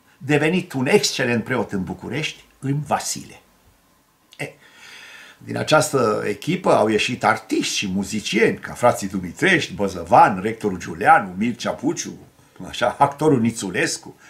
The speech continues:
și mulți alții. Cu Popian,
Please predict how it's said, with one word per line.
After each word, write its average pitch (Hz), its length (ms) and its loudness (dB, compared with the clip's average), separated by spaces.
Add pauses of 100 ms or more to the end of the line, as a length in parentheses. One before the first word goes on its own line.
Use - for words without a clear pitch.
(100)
și - 160 -8
mulți 143 340 0
alții. - 340 -10 (2000)
Cu 226 140 -2
Popian, 202 580 6